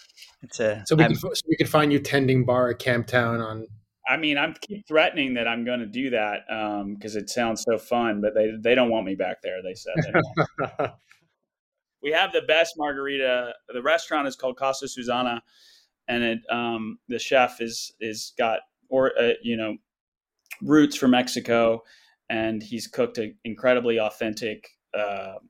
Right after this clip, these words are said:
Speaker 3: uh, you know, menu, and it's literally one of the best margaritas I've had in my life.
Speaker 1: Uh, we're, uh, we're in the process of, um... We're in,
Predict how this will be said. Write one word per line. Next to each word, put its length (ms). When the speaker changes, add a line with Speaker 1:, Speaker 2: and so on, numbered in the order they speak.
Speaker 3:
uh, 60
you 120
know, 300
menu, 880
and 400
it's 360
literally 340
one 140
of 60
the 120
best 160
margaritas 460
I've 120
had 120
in 60
my 100
life. 280
Speaker 1:
Uh, 60
we're, 280
uh, 400
we're 100
in 80
the 40
process 600
of, 360
um... 480
We're 100
in, 220